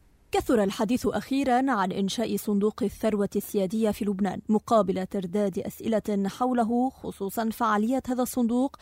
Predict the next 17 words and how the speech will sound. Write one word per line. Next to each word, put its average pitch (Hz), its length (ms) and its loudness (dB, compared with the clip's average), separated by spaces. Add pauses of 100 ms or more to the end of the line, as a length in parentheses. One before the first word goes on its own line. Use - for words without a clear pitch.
(160)
في - 140 -10
حال 202 240 0
استلمته 226 840 -2
المنظومة 190 540 0
السياسية - 500 -4
الحالية. 175 540 -8 (220)
عضو 285 200 4
تكتل 381 360 0
الجمهورية 285 460 2
القوية 262 360 0
النائب 240 260 0
جورج 233 240 -4
عقيس - 500 -10
تحدث 208 460 -4
في 196 180 -4
هذا - 200 -10
الإطار. - 460 -10